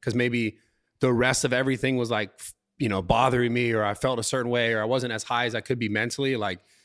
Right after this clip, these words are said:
emotionally, then, like, I'm living on those, like, little moments. And it was just another version of that where I was like, "I, I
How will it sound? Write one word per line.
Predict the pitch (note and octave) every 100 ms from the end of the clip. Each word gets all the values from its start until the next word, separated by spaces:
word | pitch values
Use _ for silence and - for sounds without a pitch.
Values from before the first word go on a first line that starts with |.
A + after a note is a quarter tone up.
| -
emotionally, | A2 A#2 A#2+ D3+ D3+ D#3 - _ _ _
then, | D3+
like, | D3 C#3+
I'm | C#3+
living | C3+ D#3+ C#3
on | C3+
those, | B2+
like, | A#2+
little | A2 B2 A2
moments. | A2 B2 F2 C#2+ - - _
And | -
it |
was | C#3
just | D#3+
another | E3+ D#3+ D3
version | A#2 D3+ C#3 C3+
of |
that | A2+ B2
where | A#2+
I |
was | A#2+ A#2
like, | G2 -
"I, | A2 -
I | A#2